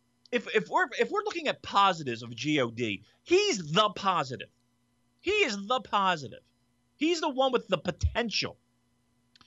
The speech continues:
I, I wish he would stick with what, what makes him so interesting and what makes him so, um, dare I say, like, charismatic. Like,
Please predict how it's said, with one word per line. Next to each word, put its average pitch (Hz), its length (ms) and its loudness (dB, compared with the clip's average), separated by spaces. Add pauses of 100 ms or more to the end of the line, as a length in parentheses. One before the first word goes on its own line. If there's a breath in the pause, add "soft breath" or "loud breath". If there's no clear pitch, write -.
(680 soft breath)
I, 208 80 2 (120)
I 220 80 2
wish 226 280 -2
he 302 60 -6
would 277 140 -8
stick - 520 -4
with 190 360 2 (260)
what, 233 180 0 (220)
what 190 280 -4
makes 226 400 0
him 180 320 -2
so 190 420 -2
interesting 208 560 -4 (320 loud breath)
and 175 160 0
what 175 160 0
makes 196 300 0
him 165 200 0
so, 151 480 4
um, 143 440 4 (1800)
dare 240 260 4
I 190 120 4
say, 165 480 2 (180)
like, 156 180 -2 (460)
charismatic. 262 920 -4 (200)
Like, 190 120 -6